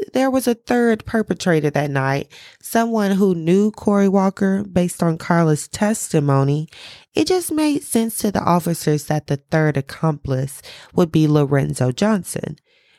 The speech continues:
When the police brought the two in for questioning, of course they both denied knowing anything about a murder, as, I mean, I would too. I don't know nothing. I ain't seen nothing. I ain't smelt nothing. I wasn't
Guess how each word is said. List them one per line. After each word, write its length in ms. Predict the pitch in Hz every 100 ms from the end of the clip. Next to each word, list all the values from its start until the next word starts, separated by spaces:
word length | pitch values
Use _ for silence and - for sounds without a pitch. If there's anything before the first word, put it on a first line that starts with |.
| _
When 160 | 185 185
the 80 | 175
police 420 | 190 180 277 -
brought 540 | 165 - 151 147 151
the 100 | -
two 320 | 143 - 151 143
in 220 | 147 139
for 180 | 135 135
questioning, 920 | - 151 139 - - - 127 123 143 - - - - -
of 180 | 214 -
course 300 | 269 302 -
they 140 | 285
both 260 | 226 226 214
denied 640 | 185 170 160 165 185 180
knowing 400 | 175 165 160 180 _ -
anything 920 | 175 180 180 175 165 165 160 156 156
about 280 | 151 147 147
a 60 |
murder, 540 | 143 156 139 139 160 196 -
as, 640 | 139 135 135 - - - _
I 80 | 139
mean, 300 | 139 139 135
I 160 | 127 131
would 260 | 131 131
too. 320 | - 151 143 - - - - -
I 60 | 143
don't 200 | 135 131
know 140 | 135
nothing. 320 | 135 135 139 -
I 80 | 131
ain't 200 | 127 131
seen 360 | - 143 139
nothing. 280 | 135 139 139
I 120 | 131
ain't 240 | 127 127 -
smelt 400 | - 143 143 -
nothing. 320 | 139 135 139
I 100 | 139
wasn't 320 | 135 131 123